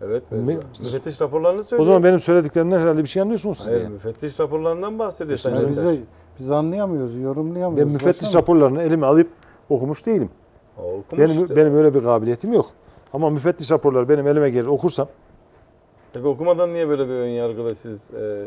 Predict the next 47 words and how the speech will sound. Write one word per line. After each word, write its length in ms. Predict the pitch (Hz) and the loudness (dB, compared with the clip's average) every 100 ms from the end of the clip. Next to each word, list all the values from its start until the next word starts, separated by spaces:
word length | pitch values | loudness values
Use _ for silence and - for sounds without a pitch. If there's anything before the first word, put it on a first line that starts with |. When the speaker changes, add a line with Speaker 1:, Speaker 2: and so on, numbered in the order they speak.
| - - - _ _ _ _ - | -14 -20 -20 _ _ _ _ -16
Speaker 2:
Bir 100 | 98 | -10
dakika, 400 | 95 - 90 85 95 | -8 -8 -10 -10 -10
ben 100 | 101 | -8
ön 120 | 104 | -6
yargılı 400 | 104 104 95 120 | -4 -4 -4 -2
değil, 140 | 196 | 0
Allah'ın 340 | 160 143 151 147 | 2 4 6 4
rızası 340 | 135 143 127 | 4 2 2
neredeyse 280 | 147 147 135 | -2 -2 -2
onu 140 | 151 | -2
diyorum 180 | 135 101 | -2 -4
ben. 440 | 92 - - - 135 | -8 -16 -20 -4 0
Ön 60 | |
yargılı 320 | 147 147 151 | 2 2 4
olsa 180 | 190 175 | 2 4
yok 140 | 160 - | 0 0
ben 80 | 151 | -2
Ahmet'in 380 | 147 147 151 156 | 0 0 -2 -2
yanındayım, 300 | 131 139 156 | -4 -4 -4
Hasan'ın 240 | 151 165 | -4 -4
yanındayım 360 | 147 127 104 98 | -4 -4 -6 -8
derim. 160 | 87 80 _ _ | -14 -18 _ _
Öyle 140 | 110 110 | -6 -4
bir 40 | |
şey 120 | 120 | -2
olur 80 | 226 | -4
mu? 80 | 220 - - - | -4 -10 -20 -4
Ön 140 | 139 | 0
yargı 240 | 160 156 147 | 4 6 8
Speaker 1:
Ya 80 | |
da 40 | 180 | 8
Speaker 2:
yok 140 | 190 | 8
bu 40 | 120 | 2
işte. 120 | 190 | -2
Speaker 1:
ön 40 | |
yargı, 300 | 196 180 151 | 0 0 0
özür 180 | 190 190 | -2 -4
diliyorum 220 | 127 117 117 | -6 -6 -4
o 20 | |
zaman. 220 | 123 135 135 | -4 -6 0
Speaker 2:
No 120 | 156 | 6
Speaker 1:
Ya 80 | 202 | 6
da 40 | |
bu 0 | 135 | 6
Speaker 2:
problem. 100 | 113 | 2
Speaker 1:
raporları 680 | 208 185 185 180 175 165 170 | 0 -2 -2 0 2 2 0
alıp, 220 | 165 170 | 0 -2